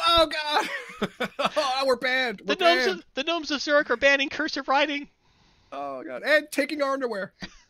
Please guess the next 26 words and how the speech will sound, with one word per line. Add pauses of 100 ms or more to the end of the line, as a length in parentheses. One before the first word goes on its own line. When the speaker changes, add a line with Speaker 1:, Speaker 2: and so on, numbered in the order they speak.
(880)
Speaker 1:
<laughs> (1800)
Speaker 2:
All
right,
time
for
the
follower
giveaway.
If
you
are
just
a
follower, (240)
all
you
do
is
be
a
follower
for
this. (500)
<laughs>
Sorry, (140)
no,